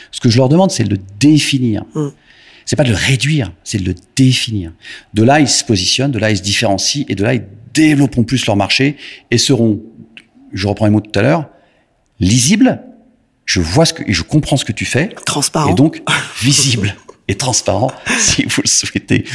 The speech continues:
Speaker 1: par rapport à ce qu'ils font.
Speaker 2: Ouais.
Speaker 1: Après, la stratégie fera qu'est-ce que je développe plus ? Ben, si je suis bien ancré, droit social, D R H, cac quarante, déjà, ça me donne une indication de ce que je peux faire ou pas faire. Si je suis bien ancré, droit social, P M E,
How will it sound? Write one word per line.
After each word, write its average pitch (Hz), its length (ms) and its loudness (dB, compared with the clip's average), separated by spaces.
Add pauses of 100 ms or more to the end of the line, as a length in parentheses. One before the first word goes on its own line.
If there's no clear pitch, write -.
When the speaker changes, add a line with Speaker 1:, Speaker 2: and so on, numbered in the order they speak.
(340)
Speaker 1:
par 123 100 2
rapport 120 160 0
à 107 60 0
ce - 40 -6
qu'ils - 120 -8
font. - 160 -10 (320)
Speaker 2:
Ouais. 147 120 -2 (100)
Speaker 1:
Après, - 600 0
la 101 100 0
stratégie 127 400 0
fera 165 140 0
qu'est-ce - 380 -2
que 110 80 -2
je 98 60 0
développe 127 400 0
plus ? - 440 -4 (800)
Ben, - 100 2 (320)
si - 400 0
je 139 140 4
suis 139 320 0
bien 123 340 4
ancré, 156 720 2
droit 117 180 0
social, 123 760 0
D 117 180 0
R 113 80 0
H, 113 440 -2
cac - 160 -14
quarante, 113 600 -2 (760)
déjà, 127 140 0
ça 117 100 0
me 104 60 0
donne 131 100 6
une 98 100 4
indication 139 600 0 (320)
de 101 80 -4
ce - 80 -10
que 104 100 -2
je - 80 -2
peux 113 120 -2
faire 175 140 0
ou 143 40 2
pas 131 100 2
faire. 90 260 -4 (280)
Si - 160 -2
je 160 100 2
suis 160 140 0
bien 147 260 4
ancré, 139 560 0
droit 120 160 0
social, 117 480 0
P 127 100 2
M 113 140 4
E, 110 140 4